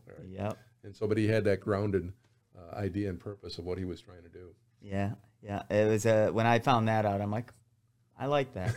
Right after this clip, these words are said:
Speaker 2: I like that a lot."
Speaker 1: <laughs>
Speaker 2: And I did, they did, did talk about the document I was reading about. He'd drive a beater to work, you
Speaker 1: Yeah,
Speaker 2: know? He's like,
Speaker 1: yeah.
Speaker 2: "I'm just a normal dude,
Speaker 1: Right,
Speaker 2: man," you
Speaker 1: right,
Speaker 2: know?
Speaker 1: doesn't matter.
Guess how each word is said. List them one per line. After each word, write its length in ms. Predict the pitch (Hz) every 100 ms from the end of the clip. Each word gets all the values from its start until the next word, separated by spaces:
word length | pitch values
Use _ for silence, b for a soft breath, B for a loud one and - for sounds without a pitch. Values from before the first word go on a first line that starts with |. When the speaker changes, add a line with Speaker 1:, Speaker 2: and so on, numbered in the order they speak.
| -
Speaker 2:
I 100 | 120
like 220 | 127 135
that 260 | 127 127 120
a 60 | 120
lot." 280 | 117 95 -
Speaker 1:
<laughs> 220 | - -
Speaker 2:
And 140 | 113 110
I 100 | 117
did, 400 | 120 135 98 117
they 120 | 120
did, 520 | 127 139 120 123 117
did 220 | 113 135 117
talk 260 | 127 117
about 260 | 113 107 98
the 200 | 107 104
document 420 | 95 110 104 113 107
I 60 |
was 160 | 101 101
reading 260 | 113 107 98
about. 280 | 95 98 - B B
He'd 180 | 127 120
drive 240 | 120 113
a 60 | 113
beater 280 | 107 110 113
to 80 | 110
work, 320 | 107 113 113
you 80 | 127
Speaker 1:
Yeah, 60 |
Speaker 2:
know? 180 | 117 123
He's 180 | 131 113
like, 140 | 117
Speaker 1:
yeah. 80 | 127
Speaker 2:
"I'm 80 | 135
just 260 | 147 185 170
a 40 |
normal 340 | 135 131 127 104
dude, 220 | 139 156
Speaker 1:
Right, 120 | 135
Speaker 2:
man," 300 | 110 120 135
you 100 | 127
Speaker 1:
right, 60 | 113
Speaker 2:
know? 60 |
Speaker 1:
doesn't 160 | 117 117
matter. 360 | 123 113 95